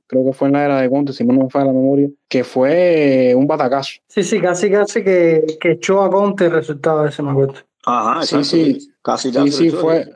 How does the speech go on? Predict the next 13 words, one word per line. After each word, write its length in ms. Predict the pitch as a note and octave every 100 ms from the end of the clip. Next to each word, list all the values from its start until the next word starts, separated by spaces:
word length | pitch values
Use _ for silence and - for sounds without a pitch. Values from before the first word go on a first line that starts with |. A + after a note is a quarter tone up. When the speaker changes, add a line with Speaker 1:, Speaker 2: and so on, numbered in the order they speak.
| -
Speaker 1:
y 120 | C3+
fue 180 | C3+ D#3+
un 60 | F#3
resultado 480 | F3+ D3 F#3+ G#3
contundente 600 | E3+ D3 C#3+ C3+ D3 D3
incluso. 540 | C3 - C3+ - B2 A2+ -
Y 80 |
lo 160 | D#3+ D#3
otro 220 | G3 G#3+
es 80 | A3
que 200 | A3+ D#3+
Chelsea 420 | C#3+ E3 E3+ B3+ -
llevaba, 520 | C#3+ C3+ C#3 F#3+ D#3+